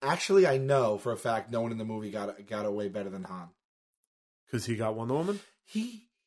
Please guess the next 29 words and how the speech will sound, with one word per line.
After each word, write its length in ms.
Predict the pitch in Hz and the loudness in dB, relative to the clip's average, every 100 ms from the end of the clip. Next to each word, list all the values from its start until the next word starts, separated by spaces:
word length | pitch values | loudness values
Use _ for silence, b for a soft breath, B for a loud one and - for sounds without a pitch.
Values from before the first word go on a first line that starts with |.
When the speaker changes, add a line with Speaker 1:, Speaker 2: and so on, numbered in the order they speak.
| _ | _
Speaker 1:
he, 260 | 233 233 | -6 -4
I 160 | 254 233 | -2 -2
think 160 | 285 | -4
he 120 | 294 285 | -6 -2
had 140 | 247 | 2
the 80 | 139 | 2
least 340 | 135 147 151 | 0 -4 -6
stress 340 | - 127 135 - | -2 2 2 0
and 140 | 117 | -6
tension 360 | 120 113 127 120 | -6 -6 -6 -2
throughout 260 | 127 123 | 0 0
the 80 | 135 | -2
movie. 400 | 135 131 135 139 _ _ | -4 -2 -2 -4 _ _
Speaker 2:
Okay. 400 | 131 123 123 123 147 143 | -2 0 0 -2 -2 -4
Speaker 1:
I, 120 | 151 | -2
I, 100 | 151 | 0
he 220 | 175 147 175 | 0 0 0
was, 240 | 170 139 170 180 | 0 -2 -6 -6
he 120 | 160 | 0
was 120 | 190 | 0
the 80 | 160 | 0
least 340 | 156 156 156 | -2 -2 -4
involved 400 | 135 127 135 127 | -6 0 2 2
in 80 | 123 | -2
confrontation, 680 | - 113 107 104 104 98 101 | -4 -6 -4 -6 -6 -6 -10
I 80 | 95 | -12
feel 240 | 87 95 | -10 -8
like. 240 | 90 85 - | -8 -12 -12
Speaker 2:
Sure. 500 | - - - 151 107 | -6 -4 2 2 2